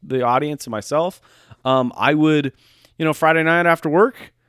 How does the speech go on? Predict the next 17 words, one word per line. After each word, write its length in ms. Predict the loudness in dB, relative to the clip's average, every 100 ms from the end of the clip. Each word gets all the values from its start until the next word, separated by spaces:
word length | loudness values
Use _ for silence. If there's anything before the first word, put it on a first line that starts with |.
| _ _ _ _
fucking 380 | -2 -2 -2
buy 220 | 0 2 0
th-, 360 | -4 -18 -16
a 80 | -10
thirty 280 | -4 -2 0
pack 200 | 0 -2
of 80 | -2
beer 280 | -2 0 -2
and 320 | -4 -6 -10
let's 240 | -14 -14
see 180 | -12 -6
how 160 | -4 -2
fast 300 | -4 -4 -6
I 80 |
can 100 | -6
drink 260 | -4 -4 -4
it, 140 | -10